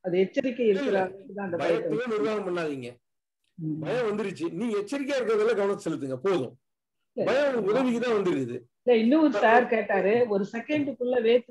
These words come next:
Speaker 1: போயிடுது, அது இதுவாயிடுதுன்னு சொன்னாரு. அவருக்கு
Speaker 2: ம்.
Speaker 1: பதில் என்ன அப்படின்ற மாதிரி நான்
Speaker 2: நீங்க,
Speaker 1: கேட்டேன்.
Speaker 2: நீங்க அதோ-, அந்த பயத்தோட போராடினீங்கன்னா தொடர்ந்து வேத்துக்கிட்டே தான் இருக்கும், உங்களுக்கு பெரிய
Speaker 1: ஆ.
Speaker 2: சிக்கலை உள்ள விடும். எப்ப நீங்க வந்து எச்சரிக்கை பக்கம் திரும்புறீங்களோ, உங்க செயல் பக்கம் திரும்புறீங்களோ,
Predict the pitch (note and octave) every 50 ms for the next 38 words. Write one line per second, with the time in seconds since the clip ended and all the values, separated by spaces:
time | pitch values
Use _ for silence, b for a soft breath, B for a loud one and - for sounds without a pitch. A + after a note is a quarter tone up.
0 | G#3 - A3 G#3 G3+ F#3+ F#3 F#3+ G#3 G#3 G#3+ G#3 G3+ G3 F#3 G3+ F#3+ G#3+ A3 G#3+
1 | G#3 G3 F#3 F3+ F3+ F#3 F#3+ - - F3 D#3+ D#3+ D#3 D3 D3 D#3+ G#3 B3 - -
2 | F#3 F#3+ A3 A#3+ C4+ F3+ - C#4 B3+ G#3+ G3 G3+ G3 G3 B3+ B3 A#3 - _ -
3 | G#3 F#3 F#3+ G3 G3+ F#3+ E3+ E3 D3+ D3+ F3+ F#3 F3 E3+ E3+ D#3+ D#3+ E3 E3+ F3
4 | F3+ E3 D#3 D3+ C#3+ G3 G3 B2+ - D#3 D#3+ E3+ G3 G#3+ G#3 F#3+ F3 E3+ E3+ F#3+
5 | G3+ F3+ F3+ E3+ E3+ C#3+ B2+ D#3+ G3 A3+ A3 A#3+ A#3+ B3 A3 E3 - G3+ A#3 A#3
6 | A#3 A3+ G3+ F#3+ F3+ F#3 G#3+ B3 A#3+ - F3+ E3+ F#3+ G#3 A#3 A#3+ B3+ A3+ F#3 G3
7 | G3 - G3 F3 E3 F3 E3 E3 E3+ D3 B2 - - - - - _ _ _ _
8 | _ - D#3 D#3 D#3+ D#3 C3 B2 E3+ F#3+ A3 A#3+ A#3 - - - - G#3 G3 F3
9 | D#3+ D#3+ E3 E3+ D#3 C#3 B2+ A#2+ A#2+ - _ _ _ _ _ _ _ _ _ -
10 | E3+ F#3 - - D4 C4+ C4 A#3 G#3+ G3+ G#3 A3+ A#3+ G#3+ G3 F3+ - C#4 C4+ A3+
11 | A#3+ G#3 F3 G3+ F3 F3+ - - F#3+ G#3 G3 F#3+ F3 D#3 D3 D3+ D3+ - - -
12 | - - E3 D#3+ - - F3+ A3 C4 A3+ G3 A3 G3+ F#3 E3+ E3+ E3+ E3 E3 D#3
13 | C#3+ C3 C3+ E3+ G#3+ -